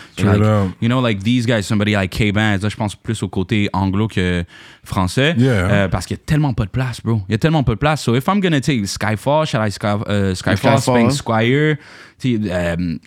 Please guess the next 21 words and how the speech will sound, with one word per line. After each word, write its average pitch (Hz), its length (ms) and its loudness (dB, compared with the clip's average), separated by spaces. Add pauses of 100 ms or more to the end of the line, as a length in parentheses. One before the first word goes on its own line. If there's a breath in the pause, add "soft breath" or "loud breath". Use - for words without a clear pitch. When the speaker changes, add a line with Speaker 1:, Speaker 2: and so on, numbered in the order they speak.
Speaker 2:
euh, 95 260 0
Trey 131 160 0
Lamont 123 300 2
qui 135 100 -4
est 110 40 -4
plus 127 180 -2
dans 117 160 0
le, 101 160 0
dans 101 200 0
le - 40 0
R 107 240 2
and - 40 2
B 104 100 2
Speaker 3:
Mm-hmm. 110 220 4
Speaker 2:
vibe 113 100 0
un 104 80 0
peu 101 140 -4
comme 98 140 0
moi, 127 200 2
mais 123 100 0
genre 104 220 0